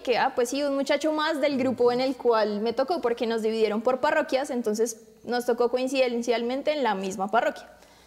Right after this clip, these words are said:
Quedamos solamente con el contacto en Facebook, o sea, digamos que fuera que, no, es que ahí empezamos a salir, no,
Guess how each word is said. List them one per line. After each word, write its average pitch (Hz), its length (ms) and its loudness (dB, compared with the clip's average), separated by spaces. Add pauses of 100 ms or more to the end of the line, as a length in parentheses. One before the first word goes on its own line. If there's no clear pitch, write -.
(240)
Quedamos 294 420 2
solamente 294 540 0
con 285 180 0
el 233 160 0
contacto 214 520 0
en 214 120 -2
Facebook, - 400 -4
o - 40 -20
sea, 214 120 0
digamos 196 340 -4
que - 440 -4
fuera 220 280 0
que, 240 320 0
no, 233 160 -2
es 208 120 -6
que 240 100 -2
ahí 247 240 2
empezamos 269 480 -2
a 247 60 0
salir, 247 320 -2
no, 196 120 -4